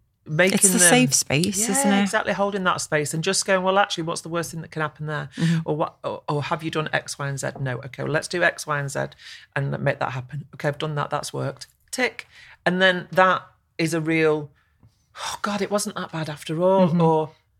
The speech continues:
Speaker 1: "Is that all it took?" Or, you know, like,
Speaker 2: Yeah.
Speaker 1: it literally, but, but because it'd been the, in their own space and in their own mind and it literally sat in that churn,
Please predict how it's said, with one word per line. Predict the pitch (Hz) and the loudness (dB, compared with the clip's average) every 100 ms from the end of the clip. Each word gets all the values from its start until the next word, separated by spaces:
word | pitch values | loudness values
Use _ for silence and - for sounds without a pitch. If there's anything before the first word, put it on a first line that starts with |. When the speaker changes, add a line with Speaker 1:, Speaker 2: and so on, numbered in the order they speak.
| _ _ | _ _
Speaker 1:
"Is | - 208 | -8 0
that | 233 | 2
all | 220 226 | 2 2
it | - | 0
took?" | - 254 160 - - _ _ - | 2 4 2 -2 -20 _ _ 2
Or, | 185 - | 4 4
you | |
know, | 208 214 | 2 4
like, | 214 185 | 6 6
Speaker 2:
Yeah. | 202 233 302 | 8 8 8
Speaker 1:
it | |
literally, | 233 226 214 190 | 4 2 -2 -2
but, | 180 160 | -4 -4
but | 185 | -4
because | 175 - 226 214 | -2 0 0 2
it'd | 214 175 | 0 0
been | 196 185 - _ _ _ _ _ | 0 -2 -6 _ _ _ _ _
the, | 160 185 185 170 - | -4 0 0 -2 0
in | 202 | 2
their | 196 190 | 6 6
own | 190 180 | 4 2
space | - 214 196 160 | 2 4 4 2
and | 156 | 0
in | 160 | 0
their | 160 165 | 2 2
own | 175 170 | 2 2
mind | 175 170 160 - | 2 2 0 -4
and | 156 | -4
it | - - - - - - | -8 -14 -16 -16 -14 0
literally | 185 196 - 170 | 2 2 -2 -2
sat | - 190 - | 4 4 4
in | 170 | 0
that | 160 147 - _ _ - - | 0 0 -2 _ _ -14 -4
churn, | - 220 160 131 165 | 2 4 2 0 -4